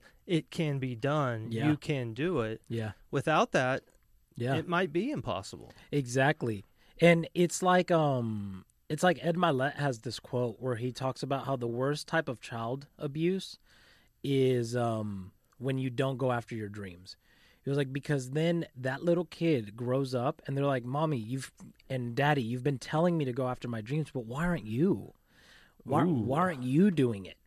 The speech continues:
Speaker 2: You're not showing me that it's possible. You're actually showing me to give up on my dreams because that's the model that you're presenting to me every single day." And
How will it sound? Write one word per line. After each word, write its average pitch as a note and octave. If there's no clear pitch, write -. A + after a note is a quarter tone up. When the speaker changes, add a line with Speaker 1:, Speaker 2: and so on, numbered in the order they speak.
Speaker 2:
You're C#3+
not G3+
showing F#3
me C#3+
that B2
it's A2
possible. F3
You're D3
actually F#3+
showing E3
me B2
to B2
give A#2+
up F3
on C3
my A#2
dreams A#2+
because C#3
that's D3+
the C#3+
model C#3
that B2
you're C3+
presenting C3+
to B2
me A2+
every C3+
single B2+
day." A2
And D3